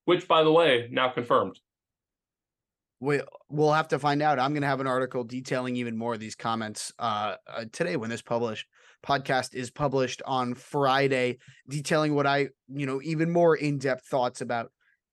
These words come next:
Speaker 2: looking at these quotes. What exactly do they say and how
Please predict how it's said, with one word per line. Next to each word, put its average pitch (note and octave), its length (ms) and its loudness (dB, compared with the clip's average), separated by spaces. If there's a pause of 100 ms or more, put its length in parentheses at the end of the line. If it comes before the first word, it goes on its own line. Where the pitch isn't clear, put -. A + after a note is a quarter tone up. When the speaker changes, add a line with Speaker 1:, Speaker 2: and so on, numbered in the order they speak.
(240)
Speaker 2:
looking E3+ 520 0
at D3 100 -4
these D#3 240 -6
quotes. D3 640 0
What D3 380 2
exactly C#3 640 -2
do C3 180 -4
they B2+ 220 -2
say C3 480 -2
and A#2+ 100 -6
how B2 460 -2